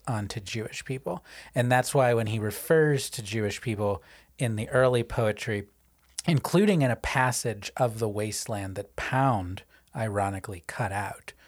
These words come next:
he refers to Jewish people as, like, enmeshed in material, in nature, as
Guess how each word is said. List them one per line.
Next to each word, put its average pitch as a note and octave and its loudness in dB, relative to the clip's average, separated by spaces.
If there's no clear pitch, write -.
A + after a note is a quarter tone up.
he C#3 0
refers C#3 4
to C3 0
Jewish A2+ 0
people A2 -2
as, G#2 -2
like, G#2+ -2
enmeshed G2+ -4
in G2 -6
material, F#2+ -6
in G2 -8
nature, G2 -8
as F#2+ -10